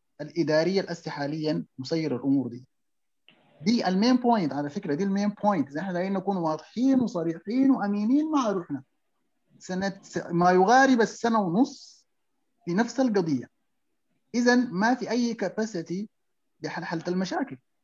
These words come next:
لا في institution capacity بين الجامعات والوزارة عشان تك-، عشان يقدروا يحلوا المشاكل.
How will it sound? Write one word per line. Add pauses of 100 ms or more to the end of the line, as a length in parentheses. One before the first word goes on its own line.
(220)
لا
في
institution
capacity
بين
الجامعات (500)
والوزارة
عشان
تك-،
عشان
يقدروا
يحلوا
المشاكل.